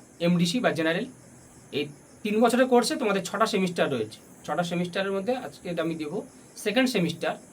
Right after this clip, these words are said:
সেকেন্ড সেমিস্টারের কোর্স স্ট্রাকচার, সেকেন্ড সেমিস্টারে তোমাদের কোন কোন পেপারগুলো পড়তে হবে, কত নাম্বার রয়েছে, মাইনর পেপার কোনটা পড়তে হবে, আইডিসি পেপার কোনটা পড়তে হবে, এসিসি কম্পালসারি পেপার কোনগুলো পড়তে হবে, সমস্ত ডিটেলস আলোচনা করব। খুব মনোযোগ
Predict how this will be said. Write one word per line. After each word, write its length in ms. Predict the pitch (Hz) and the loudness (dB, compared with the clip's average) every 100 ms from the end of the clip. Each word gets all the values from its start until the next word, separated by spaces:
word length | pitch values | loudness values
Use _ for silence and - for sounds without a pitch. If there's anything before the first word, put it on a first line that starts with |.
| - - - | -20 -20 -6
সেকেন্ড 220 | 202 247 240 | 0 0 2
সেমিস্টারের 460 | 247 240 240 240 226 - | 0 2 2 2 -2 4
কোর্স 200 | 214 226 214 - | 4 4 -4 -2
স্ট্রাকচার, 420 | 214 202 - 233 | -2 -2 0 0
সেকেন্ড 160 | 247 262 | 4 4
সেমিস্টারে 300 | 294 269 294 269 | 2 2 0 2
তোমাদের 200 | 269 269 247 | 2 4 4
কোন 100 | 254 | 4
কোন 100 | 269 254 | 4 4
পেপারগুলো 320 | 240 240 247 233 | 6 8 6 6
পড়তে 220 | 247 240 247 | 2 6 8
হবে, 160 | 233 240 - - - | 8 6 0 -12 -4
কত 120 | 175 214 | 0 4
নাম্বার 260 | 214 233 233 233 | 6 10 10 10
রয়েছে, 300 | 226 220 247 311 - - - - - - | 4 2 0 -2 -10 -20 -20 -20 -20 0
মাইনর 280 | 151 185 214 220 | 4 6 6 2
পেপার 240 | 208 214 214 - - - | 2 2 0 -14 -10 -2
কোনটা 220 | 196 202 214 | 2 2 2
পড়তে 220 | 190 214 196 | 0 2 2
হবে, 160 | 196 226 - 156 | 2 -2 0 0
আইডিসি 280 | 170 170 202 | 2 -2 -2
পেপার 180 | 202 190 | -2 -2
কোনটা 200 | 190 185 180 | 0 0 0
পড়তে 220 | 190 175 190 | -2 -2 0
হবে, 160 | 185 - - - | 0 -4 -6 -6
এসিসি 340 | 160 196 175 208 - | -4 -2 -4 -6 -6
কম্পালসারি 440 | 165 156 170 180 175 | -6 -2 -2 0 -2
পেপার 220 | 185 175 175 - | 0 0 0 -2
কোনগুলো 260 | 160 170 170 | -4 -2 -2
পড়তে 200 | 170 170 | -4 -4
হবে, 120 | 170 190 | -6 -6
সমস্ত 200 | 190 196 185 | -10 -8 -6
ডিটেলস 260 | 175 180 170 | -4 -6 -8
আলোচনা 240 | 147 170 170 175 | -8 -4 -2 -2
করব। 160 | 175 226 - - - - - | -4 -6 -10 -20 -20 -16 -6
খুব 100 | 214 | -2
মনোযোগ 260 | 190 185 | 0 0